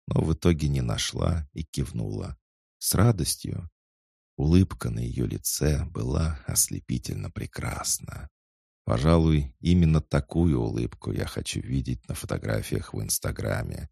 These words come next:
если она решит завести его для нашей семьи. Настоящую.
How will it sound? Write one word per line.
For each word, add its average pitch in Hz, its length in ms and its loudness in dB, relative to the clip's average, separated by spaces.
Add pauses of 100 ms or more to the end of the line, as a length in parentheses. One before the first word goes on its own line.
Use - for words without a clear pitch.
(300)
если - 260 -2
она 52 260 0
решит - 400 -2
завести 50 520 -4
его 58 420 -2
для 52 140 -2
нашей 50 380 -4
семьи. 50 640 -4 (500)
Настоящую. 52 1120 0